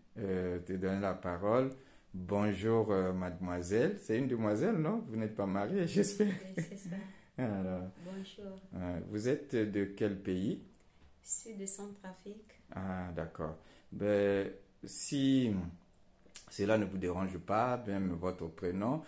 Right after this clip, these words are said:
Speaker 1: si ça vous dérange, on passe. <laughs>
Speaker 2: Je me nomme,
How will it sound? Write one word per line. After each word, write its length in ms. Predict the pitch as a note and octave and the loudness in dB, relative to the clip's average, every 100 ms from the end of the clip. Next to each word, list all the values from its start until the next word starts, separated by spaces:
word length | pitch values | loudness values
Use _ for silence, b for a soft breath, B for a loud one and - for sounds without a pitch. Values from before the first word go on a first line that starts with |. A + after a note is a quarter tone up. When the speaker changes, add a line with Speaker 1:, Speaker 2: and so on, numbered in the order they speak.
| B | B
Speaker 1:
si 120 | - | -10
ça 160 | C3 G2+ | 0 0
vous 160 | G2 | 0
dérange, 640 | G2 F2+ F2 G#2+ A#2+ A#2+ A#2+ A#2+ - - | 2 2 2 2 0 0 0 0 -2 -2
on 140 | G#2 | -2
passe. 440 | F#2+ - F2+ - - G#3 | 0 2 2 2 4 6
<laughs> 40 | G#3 E3 D#3+ - B B B B B B _ | 6 6 2 -4 B B B B B B _
Speaker 2:
Je 160 | F#3+ F#3+ | -12 -8
me 200 | G3+ G3 | -6 -6
nomme, 280 | G#3 A3 | -6 -8